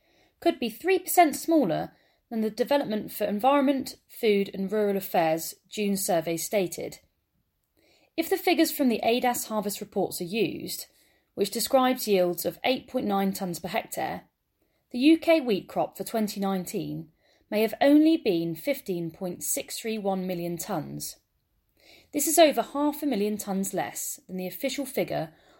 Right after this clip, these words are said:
of sixteen point two two three million tonnes published by defra.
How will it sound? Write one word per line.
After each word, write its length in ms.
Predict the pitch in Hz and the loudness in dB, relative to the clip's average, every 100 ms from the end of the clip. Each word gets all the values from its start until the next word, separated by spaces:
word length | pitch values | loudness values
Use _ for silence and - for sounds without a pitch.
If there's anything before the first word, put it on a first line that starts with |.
| _ | _
of 100 | 196 | -6
sixteen 600 | - 330 - 233 202 202 | -2 -2 0 2 4 2
point 320 | 196 190 180 | 0 -6 -4
two 260 | - 269 262 | -4 -2 0
two 260 | 262 240 214 | 0 -2 -2
three 380 | 214 180 170 | -2 0 0
million 340 | 175 180 180 180 | 0 -2 -2 -2
tonnes 460 | - 160 151 156 - _ _ | -4 -4 -4 -6 -10 _ _
published 320 | - 170 175 - | -2 -2 -2 -4
by 120 | 165 | -2
defra. 500 | 160 151 - - | -2 -4 -8 -12